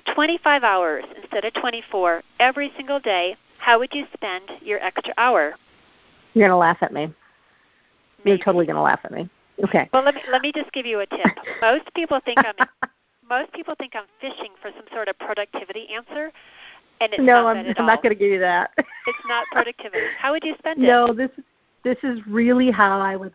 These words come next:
Speaker 2: spend it. Um, okay. So something that I'm known for at certain events, uh, of, of my friends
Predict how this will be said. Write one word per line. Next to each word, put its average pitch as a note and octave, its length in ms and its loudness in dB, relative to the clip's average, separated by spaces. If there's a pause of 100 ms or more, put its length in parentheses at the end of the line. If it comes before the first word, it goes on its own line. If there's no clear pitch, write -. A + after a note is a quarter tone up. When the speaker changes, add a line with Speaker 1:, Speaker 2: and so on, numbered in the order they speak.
Speaker 2:
spend F3+ 300 -2
it. E3+ 160 -6 (600)
Um, G3+ 380 0 (960)
okay. F3 380 0 (1000)
So A3 180 6
something A#3+ 360 4
that G#3+ 140 4
I'm G#3 200 2
known G3 340 0
for F3+ 360 2
at D#3+ 160 0 (120)
certain G3 280 -2
events, F3 580 0 (300)
uh, F3+ 380 4 (240)
of, F3+ 260 -2
of F#3+ 160 -2
my F#3 160 0
friends E3+ 400 0